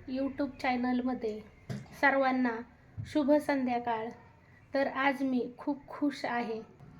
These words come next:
कारण माझ्या आज दोन्ही मुली नातवंड येणार आहेत आणि त्यांच्याबरोबर बारके जावई पण येणार आहेत.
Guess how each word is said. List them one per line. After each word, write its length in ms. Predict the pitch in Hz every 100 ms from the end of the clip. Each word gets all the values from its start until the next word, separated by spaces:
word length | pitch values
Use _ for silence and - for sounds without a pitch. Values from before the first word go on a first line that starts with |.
| -
कारण 320 | 285 277 277
माझ्या 380 | 285 277 269 262
आज 200 | 262 247 -
दोन्ही 440 | 214 277 262 269
मुली 340 | 269 269 247 233 - - - -
नातवंड 600 | 269 285 285 262 254 247 262
येणार 400 | 269 247 226 214
आहेत 440 | 202 - - - - - 269
आणि 220 | 294 302
त्यांच्याबरोबर 880 | 302 330 302 320 311 311 294 254 226 - - - - - - -
बारके 560 | 240 269 262 - 254 233
जावई 480 | 277 262 254 254
पण 260 | 254 277 269
येणार 340 | 269 240 226
आहेत. 140 | 214